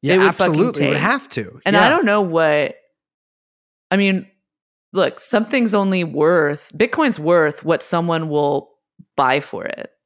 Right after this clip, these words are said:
Speaker 1: Yeah, or what
Speaker 2: What
Speaker 1: they
Speaker 2: someone will pay
Speaker 1: can,
Speaker 2: for it, <laughs> excuse
Speaker 1: what
Speaker 2: me.
Speaker 1: they can pay for it. I mean,
Speaker 2: Yeah.
Speaker 1: if one of the main ways that you buy Bitcoin is out the window,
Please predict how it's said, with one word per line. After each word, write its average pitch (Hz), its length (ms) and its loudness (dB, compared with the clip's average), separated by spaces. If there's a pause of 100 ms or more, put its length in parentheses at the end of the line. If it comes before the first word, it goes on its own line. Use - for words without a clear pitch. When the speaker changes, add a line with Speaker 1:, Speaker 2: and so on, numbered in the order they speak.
(260)
Speaker 1:
Yeah, 117 400 -8
or 151 140 -2
what 143 140 0
Speaker 2:
What 170 80 2
Speaker 1:
they - 80 0
Speaker 2:
someone 196 240 2
will 180 100 6
pay 180 240 2
Speaker 1:
can, - 80 -6
Speaker 2:
for 127 160 0
it, 131 140 0
<laughs> - 20 -4
excuse 202 360 -2
Speaker 1:
what 156 100 2
Speaker 2:
me. - 40 -2
Speaker 1:
they 170 140 2
can 220 480 0
pay 117 160 -6
for 101 300 -12
it. - 120 -20 (100)
I 123 60 -10
mean, 139 160 2
Speaker 2:
Yeah. 202 320 2
Speaker 1:
if 160 60 -6
one 180 160 0
of 170 40 -4
the 165 100 -2
main 156 600 -2
ways 135 380 -2
that 139 80 -8
you 131 120 -4
buy 127 280 -2
Bitcoin 117 600 -6
is 110 140 -8
out 127 160 -4
the 120 60 -6
window, 120 580 -6